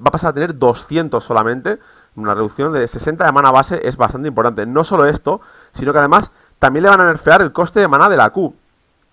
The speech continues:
Eh, con lo cual, esto va a ser, pues, que si encima ya le, le nerfean el, el maná con el que empieza y le nerfean el coste de maná de la Q, pues Blitzcrank va a tener que ir con muchísimo más cuidado a la hora de lanzar, eh, esos agarres, el agarre misil en la línea, porque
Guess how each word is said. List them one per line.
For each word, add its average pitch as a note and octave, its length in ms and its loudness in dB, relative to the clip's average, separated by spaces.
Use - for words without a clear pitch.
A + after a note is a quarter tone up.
Eh, A#2+ 280 -2
con C3 140 -2
lo B2+ 80 2
cual, D#3 340 6
esto C3 240 -4
va D3 60 4
a C#3 40 2
ser, D#3 220 0
pues, - 340 -6
que A#2 120 -10
si - 100 -10
encima C#3+ 360 0
ya C#3 200 4
le, F#2+ 560 -2
le A2+ 140 -4
nerfean A2+ 420 -4
el, A2 300 -4
el A2 140 -6
maná A2 160 2
con F3 100 0
el F3 60 -6
que F3 60 -4
empieza A#2+ 280 -4
y A2 80 -6
le A2 80 -6
nerfean C3+ 400 -4
el A2+ 160 -4
coste C#3+ 260 -6
de D#3 80 0
maná C#3 180 0
de A#2+ 60 0
la A2+ 140 2
Q, D#3+ 260 -4
pues B2+ 200 -2
Blitzcrank D3 360 -4
va - 20 2
a D3+ 40 -2
tener D3 120 0
que D3+ 80 -4
ir E3 100 -8
con C#3+ 200 -2
muchísimo C3+ 500 -4
más C#3+ 140 0
cuidado C3+ 300 4
a D3+ 40 8
la C3 60 8
hora C3 100 4
de B2 80 2
lanzar, B2 320 0
eh, G2+ 320 -2
esos B2+ 220 -6
agarres, A#2+ 360 2
el G#2+ 280 -6
agarre A2 180 2
misil B2+ 240 -8
en C3 80 -4
la A2 80 2
línea, A#2 300 -4
porque G2+ 320 -8